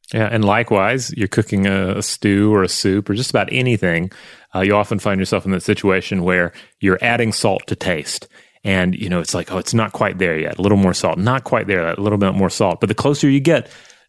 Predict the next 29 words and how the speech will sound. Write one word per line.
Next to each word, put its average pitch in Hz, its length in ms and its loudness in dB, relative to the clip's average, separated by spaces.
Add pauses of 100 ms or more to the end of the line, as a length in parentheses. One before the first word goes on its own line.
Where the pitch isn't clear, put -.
the, 107 540 0
the 110 80 0
more 110 120 4
stressful 110 480 0
it 95 100 0
can 104 120 2
become, 98 460 0
because 98 360 -2
you 110 80 4
know 131 320 4
that 107 120 4
if 101 100 -2
you 127 140 2
oversalt 135 640 2
it, 92 220 -2 (340)
um, 98 380 0
there's 110 240 0
not 107 320 2
an 104 100 -2
easy 98 260 0
way 90 200 2
back. 87 320 -2
There 107 100 0
may 107 180 2
not 113 360 -2
be 92 100 0
a 82 80 0
way 76 200 -6
back. - 360 -14